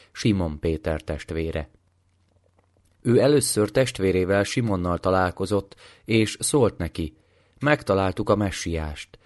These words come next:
vagy más szóval a fölkentet, és elvitte Jézushoz.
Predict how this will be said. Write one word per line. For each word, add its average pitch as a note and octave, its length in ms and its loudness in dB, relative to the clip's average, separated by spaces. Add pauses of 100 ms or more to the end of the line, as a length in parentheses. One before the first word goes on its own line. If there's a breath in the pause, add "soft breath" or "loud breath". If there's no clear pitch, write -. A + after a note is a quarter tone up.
(140)
vagy G#2 260 4
más A#2 240 0
szóval F#2+ 400 2
a A2 80 0
fölkentet, D#2+ 840 -4 (540)
és - 100 -16
elvitte E2+ 640 0
Jézushoz. D2+ 840 -8